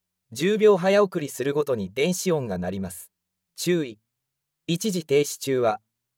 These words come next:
巻き戻し及び早送りはできません。タイマーボタン。上段右。二の六。スリープタイマーを参照。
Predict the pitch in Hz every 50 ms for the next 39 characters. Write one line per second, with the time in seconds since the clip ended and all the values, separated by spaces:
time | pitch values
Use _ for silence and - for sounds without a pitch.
0 | _ - 131 139 151 - 202 202 208 208 196 185 - 170 156 151 151 143 117 104
1 | 98 104 123 151 185 208 190 - 160 139 117 98 90 87 95 92 - 120 113 110
2 | - - 101 95 92 _ _ _ _ _ _ _ _ _ - 156 185 196 196 196
3 | 185 185 170 165 160 - 110 98 87 _ _ _ _ _ _ _ _ 110 113 143
4 | 160 190 185 175 165 143 123 110 101 95 90 92 - _ _ _ _ _ _ _
5 | _ _ _ _ _ _ _ _ 131 147 190 185 165 143 127 120 - - 120 117
6 | _ _ _ _ _ _ _ _ - - - 156 165 208 220 208 - - - 214
7 | 208 190 165 139 117 98 98 92 - - 95 98 95 - - 95 87 87 -